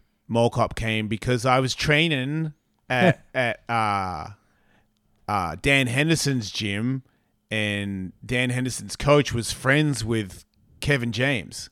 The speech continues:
Speaker 2: Okay.
Speaker 1: And Kevin James was like, "I'm looking for a skateboarder, but a tough one."
Speaker 2: Ooh, that's
Speaker 1: And,
Speaker 2: you.
Speaker 1: and he was like, "I have a pro skateboarder that trains at my gym."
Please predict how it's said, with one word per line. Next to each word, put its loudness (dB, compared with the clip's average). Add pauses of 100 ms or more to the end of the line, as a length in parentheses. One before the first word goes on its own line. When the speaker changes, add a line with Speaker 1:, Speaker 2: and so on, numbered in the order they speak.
(140)
Speaker 2:
Okay. 0
Speaker 1:
And -4
Kevin 0
James 0
was -4
like, -2
"I'm -2
looking -2
for -6
a -6
skateboarder, 2
but -4
a -6
tough 0
one." -8 (260)
Speaker 2:
Ooh, 2
that's 0
Speaker 1:
And, 2
Speaker 2:
you. 2
Speaker 1:
and 0
he 2
was 0
like, 0 (440)
"I 6
have 10
a 8
pro 10
skateboarder 6
that -4
trains 2
at -2
my -2
gym." -2